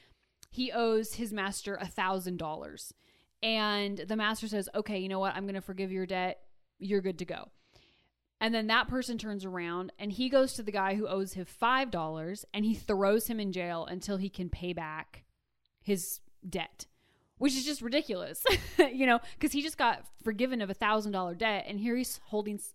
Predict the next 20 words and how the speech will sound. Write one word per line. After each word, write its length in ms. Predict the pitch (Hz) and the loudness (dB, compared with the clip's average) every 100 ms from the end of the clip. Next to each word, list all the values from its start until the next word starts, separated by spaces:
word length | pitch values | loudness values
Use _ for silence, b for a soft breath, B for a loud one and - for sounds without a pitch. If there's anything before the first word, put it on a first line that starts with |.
| - | -8
five 280 | - 202 190 | 0 0 0
dollars 280 | 180 175 | -2 -2
against 280 | 180 190 208 | -4 -6 -6
someone. 300 | 170 156 - b b b b b b - | -6 -8 -10 b b b b b b -2
And 140 | 233 | 6
that's 280 | 240 277 - | 8 8 4
the 120 | 254 | 0
ridiculousness 600 | 226 214 226 226 - 196 | 0 -2 -4 -4 -4 -6
that 140 | 190 175 | -6 -4
God 240 | 180 180 | -4 -4
sees 340 | 208 202 190 - b | -6 -4 -6 -8 b
when 280 | 196 214 196 | -2 0 4
we 180 | 233 240 | 4 4
refuse 340 | 233 226 214 | 2 0 -2
to 80 | - | -4
forgive 300 | 196 180 180 | -6 -6 -6
people, 440 | 214 220 254 285 b b b | -6 -4 -2 -2 b b b
because 340 | 220 247 220 185 185 | -4 2 2 0 0
that's 320 | 214 233 - | 2 2 -2
the 360 | 196 220 214 | -6 -4 -4